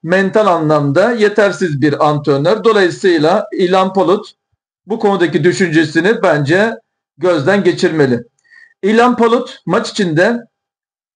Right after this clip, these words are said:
"Anlık düzeltmeleri yapıyorum. Pozisyon pozisyon maça bakıyorum. Bütün olarak bakmıyorum." dedi. Maçta basketbol koçu gibi anlık düzeltmeler yaparak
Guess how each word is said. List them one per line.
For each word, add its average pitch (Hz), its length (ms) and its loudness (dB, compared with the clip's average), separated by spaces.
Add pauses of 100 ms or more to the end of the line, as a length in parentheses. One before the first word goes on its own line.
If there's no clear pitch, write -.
(100)
"Anlık 175 380 0
düzeltmeleri 175 640 0
yapıyorum. 175 600 0 (120)
Pozisyon 156 500 0
pozisyon 147 480 0
maça 143 320 0
bakıyorum. 135 420 0
Bütün 135 220 0
olarak 143 380 0
bakmıyorum." 139 460 0
dedi. 147 340 0 (640)
Maçta 196 460 0
basketbol 202 600 0
koçu 233 240 0
gibi 175 440 0
anlık 180 400 0
düzeltmeler 180 560 0
yaparak 160 640 0